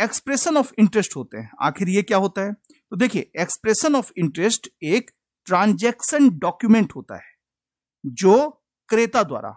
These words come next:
क्रेता का मतलब यहां पर क्या हुआ? खरीदने वाला। तो जो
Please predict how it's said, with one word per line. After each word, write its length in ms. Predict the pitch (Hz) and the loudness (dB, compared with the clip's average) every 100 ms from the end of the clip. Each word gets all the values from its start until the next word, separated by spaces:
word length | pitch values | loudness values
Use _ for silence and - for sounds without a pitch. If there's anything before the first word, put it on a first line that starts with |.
| _ _ _ _ _ _ | _ _ _ _ _ _
क्रेता 280 | 165 160 202 | -4 -2 -2
का 100 | 208 | -2
मतलब 200 | 196 208 | -2 0
यहां 120 | 202 | 0
पर 120 | 202 | -2
क्या 140 | 190 214 | -2 0
हुआ? 120 | 254 254 | 0 -2
खरीदने 420 | - 190 214 220 214 | -6 -2 4 4 4
वाला। 260 | 135 - - _ _ _ - | -2 -10 -20 _ _ _ -10
तो 60 | |
जो 260 | 151 127 240 | -8 0 -2